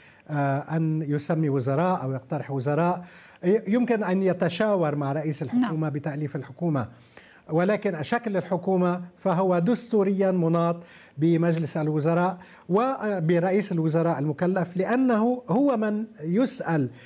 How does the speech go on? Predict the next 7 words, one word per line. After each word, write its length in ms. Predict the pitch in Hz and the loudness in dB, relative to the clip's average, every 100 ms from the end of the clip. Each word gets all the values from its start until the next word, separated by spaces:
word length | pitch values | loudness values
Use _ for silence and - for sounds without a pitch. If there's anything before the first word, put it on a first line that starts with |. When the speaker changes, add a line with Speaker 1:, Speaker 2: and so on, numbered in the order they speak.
| - - | -14 -2
Speaker 1:
في 140 | 196 | 0
مجلس 400 | 208 214 220 185 | 2 0 0 0
النواب 520 | 190 175 175 180 170 | 2 2 2 2 0
عن 220 | 165 170 | 0 0
الإداء 320 | 185 170 185 165 | 0 0 2 0
الحكومي. 540 | 151 - 208 185 110 - - - - - | -2 -2 0 2 0 -6 -20 -20 -20 -8
عندما 680 | 151 240 226 202 190 165 | 0 2 2 2 2 0